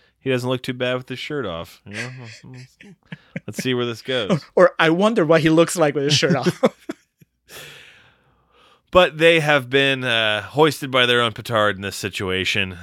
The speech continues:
Speaker 1: They enlisted Chow to help them, and he has completely, uh, thrown the fireball back at them. So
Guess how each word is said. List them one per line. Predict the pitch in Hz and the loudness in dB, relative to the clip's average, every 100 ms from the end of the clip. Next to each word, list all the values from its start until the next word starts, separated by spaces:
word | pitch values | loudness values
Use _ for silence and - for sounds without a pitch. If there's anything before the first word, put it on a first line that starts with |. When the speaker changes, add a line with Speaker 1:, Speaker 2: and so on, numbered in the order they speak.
| 98 | -6
Speaker 1:
They | 95 92 92 92 - _ _ _ _ _ _ _ - | -4 -4 -8 -14 -20 _ _ _ _ _ _ _ -8
enlisted | 113 113 120 - 107 | -4 0 0 0 -4
Chow | - 113 107 | 2 4 4
to | 98 | 2
help | 95 98 - | 0 -4 -4
them, | 95 90 | -6 -6
and | 90 | -10
he | 92 95 | -8 -8
has | 90 85 | -8 -10
completely, | 98 90 98 95 85 87 87 | -12 -12 -10 -8 -8 -8 -6
uh, | 85 85 85 _ _ _ _ _ | -4 -6 -8 _ _ _ _ _
thrown | - 117 110 101 | -6 0 0 0
the | 92 92 | -4 -6
fireball | - 101 92 87 90 87 | -2 0 0 -2 -4 -4
back | 92 90 - | -2 -4 -4
at | 87 87 | -8 -6
them. | 85 85 | -10 -10
So | - 82 85 | -12 -12 -12